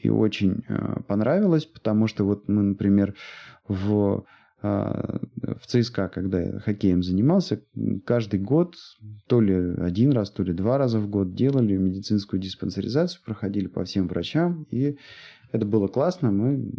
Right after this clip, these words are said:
все время знали, че с нами происходит, что никаких болячек нет, там, серьезных, э, или если какие-то были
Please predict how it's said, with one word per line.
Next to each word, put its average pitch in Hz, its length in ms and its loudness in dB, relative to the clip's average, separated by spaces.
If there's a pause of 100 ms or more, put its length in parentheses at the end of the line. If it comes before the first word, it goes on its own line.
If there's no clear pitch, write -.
(480)
все - 160 0
время 131 200 4
знали, 107 320 4
че 113 180 0
с - 80 -8
нами 98 180 4
происходит, 131 580 0
что - 140 -4
никаких 95 380 -2
болячек 110 500 0
нет, 113 280 4
там, - 140 -6 (340)
серьезных, 95 760 0
э, 98 220 -6
или 101 320 0
если 90 340 0
какие-то 87 480 -2
были 123 420 4